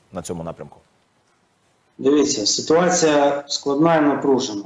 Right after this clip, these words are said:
Speaker 2: Йдуть постійно бої стрілецькі по всій лінії зіткнення. Те, що там десь буває таке, деякі позиції переходять з рук в руки,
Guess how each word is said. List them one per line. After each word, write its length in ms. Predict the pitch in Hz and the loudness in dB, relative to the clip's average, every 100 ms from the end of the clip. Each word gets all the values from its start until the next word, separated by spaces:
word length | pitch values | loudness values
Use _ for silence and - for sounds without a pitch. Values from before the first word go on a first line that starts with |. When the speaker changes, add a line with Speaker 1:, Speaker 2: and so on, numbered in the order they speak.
| 98 | -12
Speaker 2:
Йдуть 340 | 107 156 175 | -4 -2 0
постійно 680 | 170 135 - 170 151 143 123 123 | -2 -2 0 2 2 2 0 2
бої 260 | 139 170 | 4 4
стрілецькі 720 | 170 - 131 123 107 - - - | 2 0 2 2 2 -2 -10 -12
по 80 | - | -8
всій 280 | 117 - 165 | -4 0 2
лінії 440 | 143 147 139 123 | 4 4 4 2
зіткнення. 640 | 113 160 175 123 107 98 90 - _ _ _ _ _ _ _ _ | 2 2 2 0 -2 -4 -6 -14 _ _ _ _ _ _ _ _
Те, 120 | 160 | 0
що 280 | 165 165 156 | 2 2 2
там 300 | 151 147 143 | 4 2 4
десь 440 | 156 156 - - | 2 2 0 -4
буває 440 | 123 135 156 151 143 | -2 2 4 2 2
таке, 640 | 139 - 156 147 139 127 | -2 2 2 4 2 4
деякі 320 | 143 147 147 | 4 2 2
позиції 580 | 131 139 131 151 - 127 | 0 0 2 2 2 2
переходять 960 | 131 147 127 156 147 135 127 - - - | 2 2 2 2 4 2 2 -2 -4 -2
з 180 | 123 117 | -2 2
рук 280 | 139 135 - | 2 0 0
в 40 | |
руки, 500 | 139 170 170 131 117 | 2 2 2 2 2